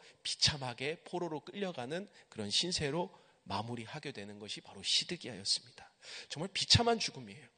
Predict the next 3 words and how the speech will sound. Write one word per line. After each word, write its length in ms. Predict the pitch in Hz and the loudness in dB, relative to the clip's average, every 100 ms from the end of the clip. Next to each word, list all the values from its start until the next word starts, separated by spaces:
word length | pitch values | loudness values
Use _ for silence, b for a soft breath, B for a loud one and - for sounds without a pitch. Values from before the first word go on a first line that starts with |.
| _ _ _ _ B B B | _ _ _ _ B B B
여호야스, 800 | 117 127 139 131 127 - - 143 | 6 10 10 10 6 4 4 2
여호야킴, 640 | 113 123 120 - - 208 226 _ _ B B | 2 4 4 0 -8 -8 -14 _ _ B B
시드기야, 680 | - - 131 107 107 - - | 6 6 6 -6 -6 -6 -10